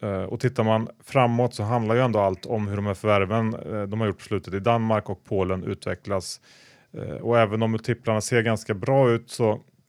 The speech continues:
ökar ju osäkerheten ganska mycket i det här bolaget i och med förvärven. Eh, skuldsättningen ökar och dessutom så kommer det ju komma en ny emission här i höst. Eh, och hade jag ägt den här aktien så känns det ju ändå som att hundrasextio kronor är ganska bra betalt givet att, eh,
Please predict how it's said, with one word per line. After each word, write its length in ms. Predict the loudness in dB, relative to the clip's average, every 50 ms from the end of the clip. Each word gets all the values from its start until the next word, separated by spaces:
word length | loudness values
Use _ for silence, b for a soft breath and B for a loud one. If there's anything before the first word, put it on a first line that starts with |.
| _ _ _ _ _ _ _ _ _ _ _ -2 2
ökar 280 | 4 4 4 4 2 0
ju 40 |
osäkerheten 640 | 2 2 2 2 2 2 2 2 -2 -2 -2 -2 -2
ganska 240 | 0 0 -2 -2 -2
mycket 200 | -4 -4 -2 0
i 20 |
det 60 | 0 0
här 60 | 0
bolaget 420 | 0 2 2 2 0 -2 -4 -6
i 120 | -6 -4 -2
och 80 | 0
med 220 | 0 0 0 -2 -2 -6
förvärven. 500 | -4 0 2 2 2 2 0 -4 -6 -8 -12 b b b b b b b b
Eh, 160 | -10 -10 -10
skuldsättningen 640 | -8 -4 -2 -2 -2 0 0 -2 -2 -2 -2 0
ökar 460 | 0 0 -2 -2 0 2 4 4 4
och 500 | 2 0 -4 -6 -6 -8 -8 _ -20 -20 -18
dessutom 500 | -14 -10 -10 -10 -8 -10 -10 -8 -8 -8
så 80 | -8 -8
kommer 320 | -8 -6 -4 -2 -2 -2
det 60 | -2
ju 60 | -2 -4
komma 320 | -4 -4 -4 -2 -2 0
en 120 | 0 0
ny 100 | 0 0
emission 360 | -2 -2 -2 -4 -4 -4 -2 0
här 100 | 2 2
i 40 |
höst. 360 | 2 2 2 -2 -6 -16 -18 _ b b b b b b b b b b b b b b b b b b -8
Eh, 180 | -6 -4 -4
och 260 | -2 -2 0 0 0 0
hade 200 | 0 0 0 0
jag 340 | 0 2 2 2 2 2
ägt 140 | 2 0 -2
den 80 | -2 -2
här 80 | -2
aktien 260 | -2 -2 -4 -6 -6 -6
så 160 | -4 -6 -6
känns 360 | -6 -4 -2 -2 -2 -2 -2
det 100 | -2 -2
ju 60 | 0
ändå 160 | 0 0 0
som 200 | -2 -2 -2 0
att 300 | 0 0 -2 -4 -8 -10 -6
hundrasextio 640 | -4 -2 -2 -2 -2 -2 -4 -4 -4 -8 -10 -8 -6
kronor 340 | -4 -2 -2 0 0 0
är 80 | 0 0
ganska 440 | 0 0 0 0 -2 -4 -4 -2 0
bra 140 | 0 0 0
betalt 400 | -2 -2 -2 -2 -2 -2 -2 -2
givet 420 | -2 -2 0 -2 -2 -4 -4 -6
att, 340 | -6 -6 -6 _ _ -14 -10
eh, 80 | -8